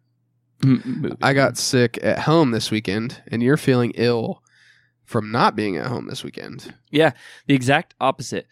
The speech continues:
Speaker 1: Um, really late in the, in the, uh, really late in the time. I th-, I don't, that was supposed to
Speaker 2: What are
Speaker 1: be
Speaker 2: you
Speaker 1: something
Speaker 2: talking
Speaker 1: else.
Speaker 2: about? <laughs>
Speaker 1: Last minute, last minute, uh, my brother found tickets to the Chiefs game,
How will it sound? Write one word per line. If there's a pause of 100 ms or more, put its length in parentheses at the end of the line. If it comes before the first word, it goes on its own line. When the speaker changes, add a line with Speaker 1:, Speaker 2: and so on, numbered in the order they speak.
(280)
Speaker 1:
Um, (420)
really
late
in
the, (300)
in
the,
uh, (1000)
really
late
in
the
time.
I
th-, (100)
I
don't,
that
was
supposed
to
Speaker 2:
What
are
Speaker 1:
be
Speaker 2:
you
Speaker 1:
something
Speaker 2:
talking
Speaker 1:
else.
Speaker 2:
about? (160)
<laughs>
Speaker 1:
Last
minute, (120)
last
minute, (260)
uh,
my
brother
found
tickets
to
the
Chiefs
game,